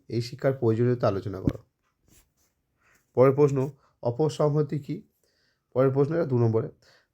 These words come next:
প্রকৃতি ও, ও ওয়েলবিংয়ের পারস্পরিক সম্পর্ক আলোচনা করো। এই ওয়েলবিং টপিকটা ভালো করে পড়বে, সম্ভবত পাঁচের অধ্যায়। তো ওয়েলবিং টপিকটা খুব ভালো করে পড়বে, এর উপর ভিত্তি করে প্রশ্ন আসতে পারে। তো এই কটা প্রশ্ন ছিল, এবার গাণিতিক প্রশ্নগুলো দেখে নাও।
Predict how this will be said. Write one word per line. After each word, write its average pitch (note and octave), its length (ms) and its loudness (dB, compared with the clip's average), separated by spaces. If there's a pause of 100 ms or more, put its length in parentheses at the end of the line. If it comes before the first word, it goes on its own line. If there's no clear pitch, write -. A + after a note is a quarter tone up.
(100)
প্রকৃতি D#3 640 -4 (480)
ও, A#2 280 0
ও A#2+ 220 4
ওয়েলবিংয়ের D#3 680 2
পারস্পরিক B2 400 -2
সম্পর্ক B2 400 -4
আলোচনা A#2+ 340 0
করো। C3+ 260 -2 (320)
এই A#2 100 0
ওয়েলবিং D#3+ 480 2
টপিকটা D3 340 -2
ভালো A2 200 0
করে A2 220 0
পড়বে, E2 240 -10 (1600)
সম্ভবত B2 360 2
পাঁচের A#2 300 2
অধ্যায়। A2+ 280 0 (520)
তো G#2 280 -6
ওয়েলবিং C3+ 440 2
টপিকটা C#3+ 320 -2
খুব C#3 120 -4
ভালো A2+ 200 4
করে C3 100 4
পড়বে, C#3 200 0
এর B2 80 2
উপর B2 160 -2
ভিত্তি A#2+ 220 -2
করে B2 100 2
প্রশ্ন A2+ 260 -4
আসতে F#2+ 240 -8
পারে। F#2+ 180 -18 (960)
তো C3+ 80 2
এই C3+ 120 6
কটা D3+ 180 4
প্রশ্ন C#3+ 280 0
ছিল, D3+ 140 -4
এবার C#3+ 140 4
গাণিতিক B2+ 360 0
প্রশ্নগুলো C3+ 340 0
দেখে B2 200 -2
নাও। C#3 100 -6